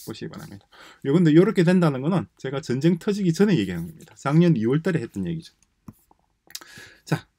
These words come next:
요것이, 예, 현재, 어, 세상 돌아가는 겁니다. 그래서 떼돈 번 중국과 러시아, 러시아, 네, 중국과 러시아, 떼돈 번. 그 유럽이 날린 돈 일경,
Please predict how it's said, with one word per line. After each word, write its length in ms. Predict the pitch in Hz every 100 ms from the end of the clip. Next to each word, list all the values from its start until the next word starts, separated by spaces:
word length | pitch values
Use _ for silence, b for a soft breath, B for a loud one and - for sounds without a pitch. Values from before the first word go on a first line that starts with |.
| -
요것이, 540 | 135 190 - 147 180 - 135
예, 140 | 123
현재, 400 | 147 131 135 87 - 160
어, 120 | 107 107
세상 400 | - 139 139 131
돌아가는 300 | 131 104 98
겁니다. 280 | 165 82 _
그래서 400 | 139 135 117 160 B B B -
떼돈 340 | 196 220 208
번 180 | 170 143
중국과 440 | - 165 143 131 107
러시아, 520 | 98 - 107 87 85 -
러시아, 440 | 98 104 - 98 85 113 _ - _ _ -
네, 100 | 87 - - _ _ 104 -
중국과 420 | 131 113 - 92
러시아, 340 | 90 - 85 - -
떼돈 260 | 127 117
번. 140 | - - B B B -
그 100 | 143
유럽이 460 | 147 214 214 190
날린 440 | 165 180 175 165 151
돈 340 | 139 151 151 _ -
일경, 400 | 175 160 139